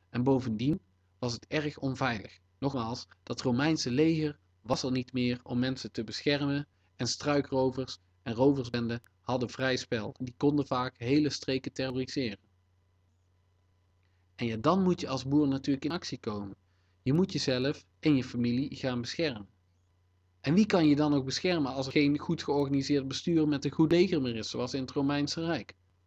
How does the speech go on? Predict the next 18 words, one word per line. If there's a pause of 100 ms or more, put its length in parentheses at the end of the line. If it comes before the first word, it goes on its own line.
(560)
Dan
richt
je
dus
weer (300)
tot
die
lokale
heer. (1500)
Dat
is
namelijk
iemand (920)
die
wel
de
middelen
heeft